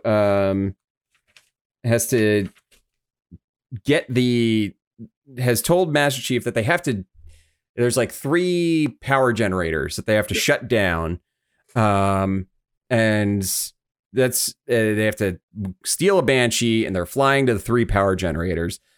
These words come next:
Speaker 1: And she's modified Master Chief's shielding so that he can step in and, and it will create an E M P and shut down the generator.
Speaker 2: Yeah.
Speaker 1: Um,
Speaker 2: He has to, he has to disrupt it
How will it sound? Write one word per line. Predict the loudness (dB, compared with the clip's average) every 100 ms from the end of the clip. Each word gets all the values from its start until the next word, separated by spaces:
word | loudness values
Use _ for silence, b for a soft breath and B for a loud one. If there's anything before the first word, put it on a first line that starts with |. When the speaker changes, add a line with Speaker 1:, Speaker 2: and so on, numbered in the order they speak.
| _ -2
Speaker 1:
And | 0 2 2 0 -2 -10 _
she's | -4 -2 -2 0
modified | 2 2 0 2 2 4 4 2 0 -2
Master | 0 0 0 -4
Chief's | 0 0 0 -2 -4 -4 -8 _ _ _
shielding | -8 -2 2 4 4 4 2 0 -4 -10 _
so | -4
that | 0 0
he | -2
can | -2
step | -2 0 2 2
in | 4 4 0 0
and, | 0 2 0
and | 0 0 -2
it | -2 0
will | 0 -4 _
create | 0 2
an | 4
E | 2
M | 2 0
P | 0 0
and | 0
shut | -2 -2
down | -2 -2
the | -2
generator. | -4 -4 -6 -8 -12 -16 _ -10
Speaker 2:
Yeah. | -10 -8 -2
Speaker 1:
Um, | 0 0 0
Speaker 2:
He | 0
has | 0 0
to, | 0 -2
he | 0 0
has | 0 -2
to | -4
disrupt | -2 -2 0 -2 -2
it | -6